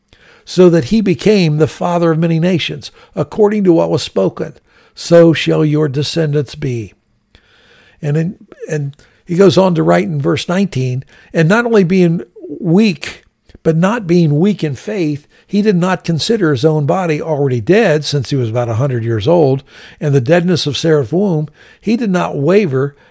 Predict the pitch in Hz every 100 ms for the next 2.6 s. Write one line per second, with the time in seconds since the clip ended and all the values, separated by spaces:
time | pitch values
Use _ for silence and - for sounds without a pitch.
0 | _ 160 143 151 - 170 202 170 151 -
1 | 427 175 123 156 175 151 135 - 147 143
2 | 143 151 175 151 113 -